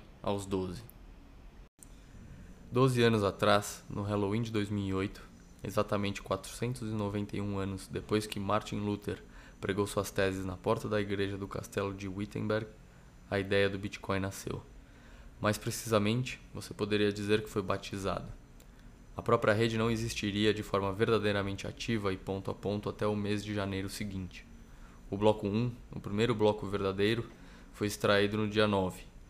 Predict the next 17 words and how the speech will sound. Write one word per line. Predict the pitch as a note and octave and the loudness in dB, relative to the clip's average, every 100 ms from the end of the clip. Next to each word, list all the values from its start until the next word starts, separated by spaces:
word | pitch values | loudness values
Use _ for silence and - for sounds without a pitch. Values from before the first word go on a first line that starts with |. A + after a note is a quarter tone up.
| - - G#2 | -18 -10 -8
e | |
o | F#2+ | -2
pioneiro | G2+ G2 G#2 A#2 | 0 2 2 2
do | A2+ | 2
dinheiro | A2 G#2+ G#2 G2+ | -2 -2 0 -2
digital, | G2 G2+ G2+ G2 F#2+ | -2 -6 -4 -2 -2
Ralph | G2+ G2+ G2+ | 0 -2 -2
Finney, | - G#2 G#2 G#2 - - - - | -2 0 0 -2 -10 -18 -16 -8
recebeu | G#2+ - G2+ G2+ | -4 0 4 4
a | |
primeira | - G2+ G#2+ A2+ | 4 2 2 2
transação | A2 G#2 G2 - G2 G2 | 2 0 -2 -2 -2 -2
no | G2+ | -2
dia | G2+ G2 | 0 0
dez | F#2 F#2 F2 | 0 -4 -4
do | |
mês. | G2 F#2+ E2+ - | -4 -4 -6 -12